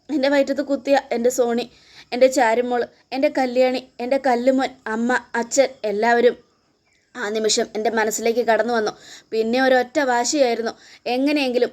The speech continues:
മുഹൂർത്തത്തിന് മുൻപ് ചാരുമോളെയും കൊണ്ട് അവിടെ എത്തണം.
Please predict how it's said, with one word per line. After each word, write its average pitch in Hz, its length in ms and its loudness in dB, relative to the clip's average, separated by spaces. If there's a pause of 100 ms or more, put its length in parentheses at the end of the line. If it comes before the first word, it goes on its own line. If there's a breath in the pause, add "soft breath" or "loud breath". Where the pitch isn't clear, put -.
മുഹൂർത്തത്തിന് 233 680 2
മുൻപ് 233 220 2 (180)
ചാരുമോളെയും 220 640 2
കൊണ്ട് 226 180 0
അവിടെ 220 160 2
എത്തണം. 220 300 -2